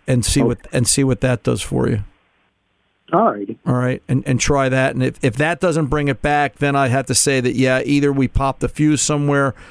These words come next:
Speaker 1: I don't think so, but either we pop the fuse somewhere that, you know, I would go through fuses just to see how the circuits are protected, or you need a module of some magnitude. But boy, if that is, that's, that's too fragile for me.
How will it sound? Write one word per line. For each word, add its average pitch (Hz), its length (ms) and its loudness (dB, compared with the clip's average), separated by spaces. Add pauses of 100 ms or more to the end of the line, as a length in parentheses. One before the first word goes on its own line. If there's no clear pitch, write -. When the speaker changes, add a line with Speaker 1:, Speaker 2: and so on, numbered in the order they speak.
Speaker 1:
I 135 80 0
don't 131 200 -2
think 165 260 -4
so, 117 340 -2 (420)
but 123 240 0
either 131 140 2
we 131 100 2
pop 131 260 -2
the - 100 -4
fuse 156 340 0
somewhere 139 480 0
that, 143 160 0
you 131 100 0
know, 131 80 2
I 127 40 0
would 127 120 -2
go 135 140 0
through 127 200 0
fuses 131 420 0
just 113 140 -2
to 120 80 0
see 135 180 2
how 131 100 0
the 123 80 -2
circuits 131 400 -2
are - 60 -6
protected, 135 580 -2 (480)
or 139 240 2
you 135 240 2
need 139 260 2
a 127 140 2
module 127 540 0
of 120 80 0
some 123 240 -2
magnitude. 123 720 0
But 123 240 -2
boy, 127 280 0
if - 120 -6
that 131 200 0
is, 127 300 0 (720)
that's, 135 280 -2
that's - 280 -4
too 151 140 0
fragile 131 460 0
for 127 160 -2
me. 123 320 0